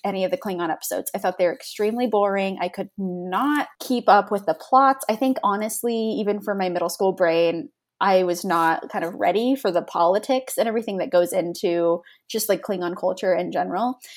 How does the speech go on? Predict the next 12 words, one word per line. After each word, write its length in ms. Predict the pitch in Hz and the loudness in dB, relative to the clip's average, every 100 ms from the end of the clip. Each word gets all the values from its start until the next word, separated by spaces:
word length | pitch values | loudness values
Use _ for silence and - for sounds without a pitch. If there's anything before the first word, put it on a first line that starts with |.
| - - - | -20 -12 -6
And 300 | 214 196 165 | -4 -4 -4
so 380 | - 196 190 175 214 | -2 0 2 0 -2
I 80 | |
had 180 | 214 208 | -2 -2
blocked 320 | 196 180 - | -4 -6 -4
out 220 | 226 180 - | -4 -4 -6
so 360 | - 233 294 | -2 0 2
many 220 | 302 262 | 0 -2
of 100 | 214 | -4
these 200 | 196 175 - | -6 -8 -2
Worf 240 | 175 175 | -2 -2
episodes 720 | 180 185 196 180 175 175 175 | -4 -4 -4 0 0 0 -4